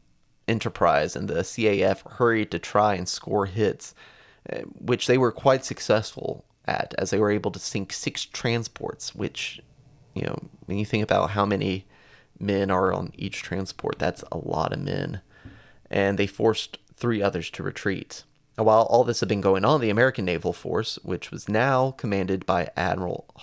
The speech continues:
Halsey, who was absolutely loved by U S sailors, Halsey ordered battleships to go to, uh, you know,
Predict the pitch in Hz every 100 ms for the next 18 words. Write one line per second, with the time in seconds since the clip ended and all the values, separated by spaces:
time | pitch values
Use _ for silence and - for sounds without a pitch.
0 | - 107 107 98 - - - 101 90 80
1 | - _ - 101 - - - _ _ _
2 | _ _ _ - 123 123 - 110 - 92
3 | 90 90 85 87 90 - - _ _ _
4 | _ _ - 98 90 87 80 82 - -
5 | - 107 90 92 - 90 92 - - -
6 | - _ _ _ _ _ _ _ _ -
7 | 135 143 147 139 113 113 107 95 - _
8 | - - 95 101 104 82 - - - 69
9 | 92 - - 71 71 110 - 85 - -
10 | - - 101